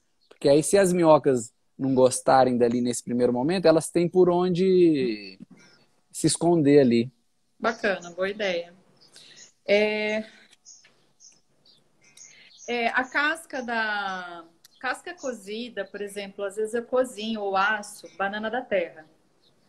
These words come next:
Speaker 2: Ela é cozida, mas eu não pus tempero, não pus sal. Pode
Speaker 1: Pode
Speaker 2: também?
Speaker 1: colocar.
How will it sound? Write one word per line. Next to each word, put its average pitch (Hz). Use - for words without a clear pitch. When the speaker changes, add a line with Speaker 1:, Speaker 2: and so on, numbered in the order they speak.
Speaker 2:
Ela 202
é -
cozida, 220
mas 190
eu 202
não 202
pus 185
tempero, 220
não 220
pus 262
sal. 170
Pode 220
Speaker 1:
Pode 110
Speaker 2:
também? 117
Speaker 1:
colocar. 98